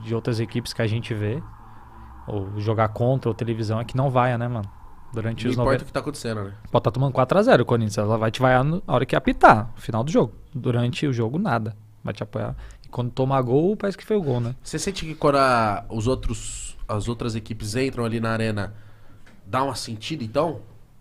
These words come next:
Speaker 2: Porque,
Speaker 1: Sim,
Speaker 2: tipo,
Speaker 1: sente, sente. Quando
Speaker 2: é,
Speaker 1: eu vim
Speaker 2: tô
Speaker 1: jogar contra aqui também, é, é foda, velho, é diferente. Ontem a gente conversou isso na Vila, a gente falou, mano, se a gente fizer o gol aqui, a torcida vai contra.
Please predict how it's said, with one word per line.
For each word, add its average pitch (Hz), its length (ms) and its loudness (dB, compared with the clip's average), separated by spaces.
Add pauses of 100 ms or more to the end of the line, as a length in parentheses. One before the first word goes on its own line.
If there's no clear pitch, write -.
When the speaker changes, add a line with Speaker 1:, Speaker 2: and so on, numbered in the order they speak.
(220)
Speaker 2:
Porque, 110 200 -4
Speaker 1:
Sim, 101 80 2
Speaker 2:
tipo, 123 160 2
Speaker 1:
sente, 104 400 -2
sente. 101 400 -8
Quando 113 140 0
Speaker 2:
é, 117 40 4
Speaker 1:
eu 117 40 2
vim 131 100 6
Speaker 2:
tô 127 60 8
Speaker 1:
jogar 120 260 6
contra 123 280 -2
aqui 123 220 -4
também, 117 500 0
é, 104 240 -4 (240)
é - 40 -20
foda, 98 340 -2
velho, 95 120 -6
é - 20 -6
diferente. 107 440 -6 (320)
Ontem 170 220 0
a - 20 4
gente 196 100 -4
conversou 190 380 0
isso 147 180 -4
na 113 80 -2
Vila, 104 220 -2
a 104 40 0
gente 104 120 -4
falou, 107 160 -2
mano, 110 220 -2
se - 100 -4
a - 20 -2
gente 107 140 -4
fizer 110 220 -4
o 107 60 -2
gol 110 180 -2
aqui, 107 240 -6
a 110 40 -4
torcida 113 300 -6
vai 110 140 -2
contra. 107 300 -6